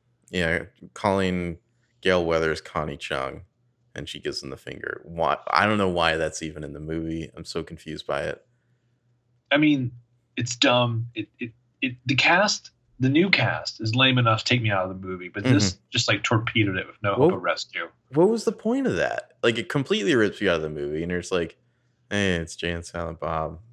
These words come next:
Speaker 1: What?"
Speaker 2: Miramax just pushed
Speaker 1: Yeah.
Speaker 2: it on there, I think. They wanted, they wanted this to be more funny. That was their,
Speaker 1: Yeah.
Speaker 2: like, response
Speaker 1: Yeah.
Speaker 2: to Columbine violence. Um,
Speaker 1: Weinstein's.
Speaker 2: yeah, I,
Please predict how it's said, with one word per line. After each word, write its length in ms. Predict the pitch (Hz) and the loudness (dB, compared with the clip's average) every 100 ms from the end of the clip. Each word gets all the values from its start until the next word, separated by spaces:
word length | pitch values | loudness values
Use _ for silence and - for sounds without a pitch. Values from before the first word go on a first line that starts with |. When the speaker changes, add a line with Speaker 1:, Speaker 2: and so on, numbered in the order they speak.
| _ _ | _ _
Speaker 1:
What?" 320 | 80 82 85 98 - _ _ _ _ - | -6 -4 -4 -8 -20 _ _ _ _ -4
Speaker 2:
Miramax 480 | 127 117 110 113 - | 0 2 2 0 -4
just 200 | - - | -6 -10
pushed 180 | - 95 | -6 -4
Speaker 1:
Yeah. 80 | 85 | -4
Speaker 2:
it 80 | 90 | -8
on 100 | 87 | -14
there, 160 | 90 | -16
I 40 | 92 | -14
think. 180 | 98 - _ - | -14 -16 _ 2
They 100 | 151 | 4
wanted, 340 | 160 156 131 | 4 2 2
they 100 | 135 | 2
wanted 280 | 139 151 143 | 4 4 2
this 120 | 127 | -2
to 40 | 120 | 0
be 140 | 113 | -2
more 240 | 107 101 | -2 -4
funny. 480 | - - 107 87 78 _ _ _ _ _ _ _ _ _ - | -6 -4 -2 -2 -6 _ _ _ _ _ _ _ _ _ 2
That 200 | 113 110 | 4 4
was 180 | 113 110 | 0 0
their, 300 | 113 104 101 | 2 2 2
Speaker 1:
Yeah. 60 | 95 | 0
Speaker 2:
like, 260 | 98 95 | -2 -4
response 600 | 101 - - 107 101 - | -6 -4 0 2 0 -4
Speaker 1:
Yeah. 300 | 87 80 76 | -2 0 -2
Speaker 2:
to 60 | 90 | -4
Columbine 540 | - - 104 101 95 - _ - | -12 -12 -6 -2 -2 -2 _ -16
violence. 520 | 87 78 - - - - | -14 -14 -14 -14 -10 -4
Um, 380 | 104 95 95 - | 0 0 -4 -10
Speaker 1:
Weinstein's. 640 | - 50 - - - 117 _ _ _ _ _ _ _ _ _ | -20 -18 -18 -18 -20 -20 _ _ _ _ _ _ _ _ _
Speaker 2:
yeah, 320 | 127 113 82 - | 0 2 2 0
I, 140 | 98 | -2